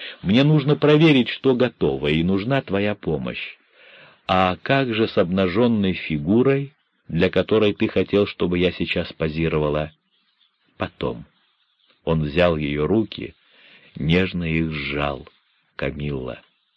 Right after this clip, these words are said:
ты умная и красивая, ты скульптор, наделенный истинным чувством и пониманием.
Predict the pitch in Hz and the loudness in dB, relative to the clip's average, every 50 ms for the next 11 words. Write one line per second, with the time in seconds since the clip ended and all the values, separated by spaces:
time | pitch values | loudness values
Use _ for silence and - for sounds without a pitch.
0 | _ _ _ _ - 73 73 76 87 107 110 104 87 76 67 69 73 78 76 - | _ _ _ _ -2 0 2 2 2 2 2 0 -2 -2 -4 -2 -2 -4 -4 -4
1 | - 82 85 78 - - - 98 104 95 78 73 65 64 - - _ _ _ _ | -4 -4 -4 -6 -6 -8 -6 -4 -4 -4 -4 -4 -6 -8 -10 -12 _ _ _ _
2 | _ _ _ _ _ - - 92 - - - - - 120 127 120 117 - - - | _ _ _ _ _ -4 -4 -4 -4 -6 -6 -2 0 2 2 0 -2 -4 -8 -8
3 | - 67 - - _ _ _ _ _ _ _ _ - 76 80 76 78 78 85 104 | -6 -6 -8 -10 _ _ _ _ _ _ _ _ -2 -2 0 2 2 2 4 4
4 | 113 113 110 107 101 98 - - - 101 131 135 - - - - 113 117 110 107 | 4 4 2 2 0 0 -2 0 0 0 0 0 -2 -6 -4 -2 -2 0 0 -2
5 | 107 101 - - - 98 101 98 - - - - 95 92 92 92 - - 90 90 | -2 -4 -4 -4 -2 -2 -2 -4 -6 -8 -6 -4 -2 -2 -2 -2 -2 -2 -2 -2
6 | 90 87 85 80 76 73 69 67 67 67 65 - | -2 -2 -2 -2 -2 -4 -4 -6 -8 -8 -10 -12